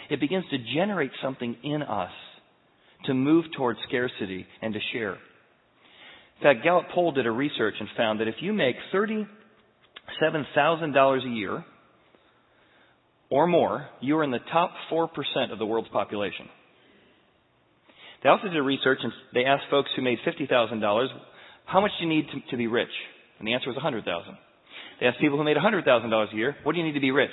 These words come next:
It was two hundred thousand. In fact, the only uniform answer they got from Gallup Poll on what it meant to have enough resources was if you had five million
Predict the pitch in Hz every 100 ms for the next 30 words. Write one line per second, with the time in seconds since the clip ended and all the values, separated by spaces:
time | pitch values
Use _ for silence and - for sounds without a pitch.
0 | - - - - 190 123 101 95 85 -
1 | - _ _ - - - 160 151 156 165
2 | 233 220 175 214 190 190 165 156 160 165
3 | 135 117 131 151 131 135 143 139 - 147
4 | 135 135 131 131 151 131 135 135 120 120
5 | 135 156 151 170 185 - - - - 123
6 | 156 185 220 208 180 139 - 156 196 202
7 | 170 170 135 98 107